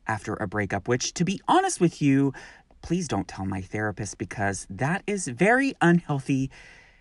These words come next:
behavior, and I can even acknowledge that shit. <laughs> But you guys, things have kind of shifted in this current time frame, and this specific breakup is gonna be just a little bit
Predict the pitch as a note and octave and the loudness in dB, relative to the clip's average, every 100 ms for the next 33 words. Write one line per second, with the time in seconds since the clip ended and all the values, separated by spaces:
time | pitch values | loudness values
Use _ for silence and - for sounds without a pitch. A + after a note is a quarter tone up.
0 | _ _ - A#2 B2+ A2+ A2 A2+ A#2+ - | _ _ -4 -2 2 2 4 4 2 2
1 | D#3 F3+ F3 - - G2 F#2 F#2+ G2 G2 | 4 4 2 -4 -4 -4 -4 -2 -2 -2
2 | - - G2 - - - - - - - | -4 -2 -2 -2 -6 -8 -10 -14 -6 -2
3 | - F3 E3 C#3+ - - - - - - | 4 4 2 -4 -4 -12 -12 -20 -20 -20
4 | - - D4+ E4 F4+ F4 - - F4 A4 | 2 4 8 10 10 6 -4 0 0 0
5 | - C#4 - A3 G3 - D3+ - C#3+ C#3 | -2 -2 -2 -2 -2 0 -2 0 0 0
6 | C3+ - - - C3+ C3+ - - G#3 F#3+ | -2 -16 -14 0 4 4 0 -2 -2 -2
7 | - F#3 F#3 F3 F3+ F3 D#3+ D#4+ - - | -2 0 0 2 2 2 2 0 -4 -4
8 | D#4+ F#3+ F3+ - B2 A2 A2+ - B2 - | -6 -4 -6 -6 -4 -2 -2 -2 -4 0
9 | C3 B2+ B2+ B2+ - A3 - - D3+ D3+ | 0 2 0 -2 -2 -2 -2 0 0 0
10 | A3 E4+ G4 E4+ D4+ | -2 -2 -4 -4 -8